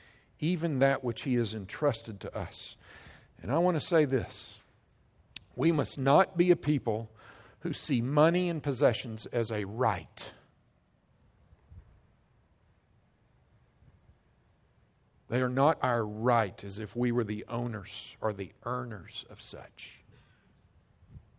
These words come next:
We must be a people who see giving as a privilege, born out of God entrusting assets and resources to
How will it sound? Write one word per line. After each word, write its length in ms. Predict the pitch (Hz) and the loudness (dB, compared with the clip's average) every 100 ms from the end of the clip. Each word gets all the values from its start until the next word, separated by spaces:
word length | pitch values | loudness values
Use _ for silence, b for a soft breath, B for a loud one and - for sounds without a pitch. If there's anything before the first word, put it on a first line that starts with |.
| b b b - | b b b 0
We 140 | 131 | 2
must 200 | 165 - | 4 4
be 100 | 139 | 2
a 40 | 135 | 2
people 360 | 127 120 127 | 2 2 2
who 180 | 117 117 | 0 -2
see 500 | - 135 123 110 117 120 107 | -2 0 0 0 -4 -12 0
giving 680 | 143 202 135 98 92 123 139 - _ b b b - | 10 10 8 -4 -8 -8 -10 -12 _ b b b -8
as 180 | 113 - | -8 -6
a 120 | - - | -12 -12
privilege, 920 | - - 143 101 92 - - - - - _ _ _ _ _ _ _ _ _ _ - - - - - _ _ _ _ _ _ _ _ _ - | -16 -10 -10 -10 -16 -18 -14 -14 -16 -20 _ _ _ _ _ _ _ _ _ _ -20 -20 -20 -20 -20 _ _ _ _ _ _ _ _ _ -12
born 240 | 117 143 151 | 2 4 6
out 120 | 127 | 4
of 120 | 104 | 2
God 240 | 135 127 107 | 4 4 2
entrusting 800 | 95 - 113 - 104 95 85 - - | -6 0 0 0 -10 -12 -12 -12 -6
assets 640 | 120 113 - 98 85 - | -4 -4 -6 -8 -8 -12
and 220 | 90 82 | -14 -10
resources 840 | 104 117 - 95 - - - - - | -8 -8 -8 -10 -10 -14 -14 -14 -14
to 100 | - | -18